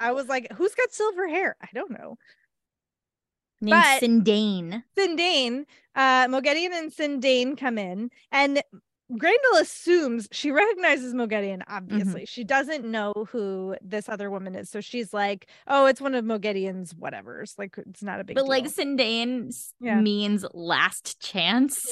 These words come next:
Speaker 2: <laughs>
Speaker 1: Yeah.
Speaker 2: So it's clearly someone, I feel like, who has been reincarnated.
Speaker 1: Oh, yeah. I mean, it's not one of the Gars, but it's somebody else who's
Speaker 2: But it's
Speaker 1: like,
Speaker 2: someone else.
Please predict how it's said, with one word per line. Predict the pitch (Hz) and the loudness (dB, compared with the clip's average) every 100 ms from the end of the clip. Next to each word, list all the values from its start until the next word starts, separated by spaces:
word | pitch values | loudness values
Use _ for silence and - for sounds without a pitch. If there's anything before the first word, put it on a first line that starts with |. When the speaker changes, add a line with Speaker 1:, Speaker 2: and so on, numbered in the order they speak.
| 262 | -10
Speaker 2:
<laughs> | - | -12
Speaker 1:
Yeah. | 202 214 _ _ _ _ - 320 | -14 -14 _ _ _ _ -12 -12
Speaker 2:
So | - 330 359 | -6 -2 0
it's | 285 - - - - | -2 -6 -20 -20 -8
clearly | 403 359 392 415 | -4 -2 -2 -4
someone, | 403 - 220 254 | -2 -2 0 0
I | 262 | 0
feel | 269 269 | 0 2
like, | 269 269 | 2 0
who | |
has | 285 254 | -6 -4
been | 269 | -6
reincarnated. | 254 247 247 240 214 233 277 320 | -4 -2 0 0 0 0 -2 2
Speaker 1:
Oh, | 381 392 392 | 4 6 6
yeah. | 381 370 247 - _ _ | 4 4 4 0 _ _
I | 302 | 0
mean, | 320 349 339 330 - | 0 -2 -4 -4 -4
it's | 302 - | -4 -2
not | 311 320 | 0 0
one | 370 | -4
of | 392 | -6
the | 370 | -8
Gars, | 247 226 202 185 208 294 277 - | -4 -2 -2 -2 -4 -4 -8 -14
but | 233 254 247 | 0 4 4
it's | 240 220 - | 2 -2 -4
somebody | 302 339 370 359 302 262 | 2 2 4 2 2 2
else | 226 208 220 - | 2 2 -2 -6
who's | 285 233 | -6 -4
Speaker 2:
But | 226 | 0
it's | |
Speaker 1:
like, | 220 | 0
Speaker 2:
someone | 220 226 | 0 0
else. | 233 160 156 - - | -2 -2 -8 -14 -14